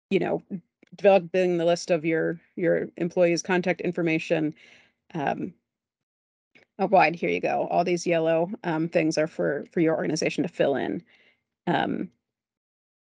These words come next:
and I think that is the most of what I planned to say. And, um, with that,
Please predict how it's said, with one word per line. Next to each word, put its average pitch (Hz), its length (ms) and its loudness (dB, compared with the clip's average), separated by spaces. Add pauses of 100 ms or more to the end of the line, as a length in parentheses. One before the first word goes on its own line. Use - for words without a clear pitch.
(640)
and 175 320 4
I 180 120 -4
think 262 360 2
that 202 320 4
is 190 520 0 (1600)
the 185 80 2
most 202 380 2
of 165 140 0
what 175 260 4
I 185 420 2 (180)
planned 160 520 -2
to 180 100 -6
say. 180 640 2 (200)
And, 165 500 -4 (500)
um, 147 420 -6 (220)
with 180 200 -2
that, 185 280 2